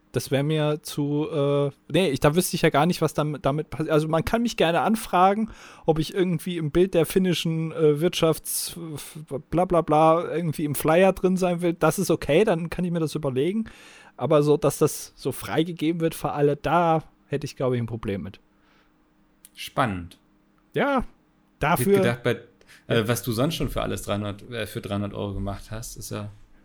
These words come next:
Speaker 1: Ja, du, ich hab auch noch, ne, kleine Überraschungen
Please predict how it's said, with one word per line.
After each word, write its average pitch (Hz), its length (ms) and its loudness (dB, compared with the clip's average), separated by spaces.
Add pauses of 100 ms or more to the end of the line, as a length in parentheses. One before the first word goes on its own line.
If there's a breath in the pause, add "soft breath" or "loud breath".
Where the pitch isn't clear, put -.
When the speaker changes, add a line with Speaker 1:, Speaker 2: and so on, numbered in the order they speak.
(800)
Speaker 1:
Ja, 262 100 0
du, 254 160 0
ich 139 180 0
hab 165 140 0
auch 156 300 2
noch, 202 200 0
ne, 170 320 -2 (240)
kleine 180 540 -2 (220 soft breath)
Überraschungen 156 680 -2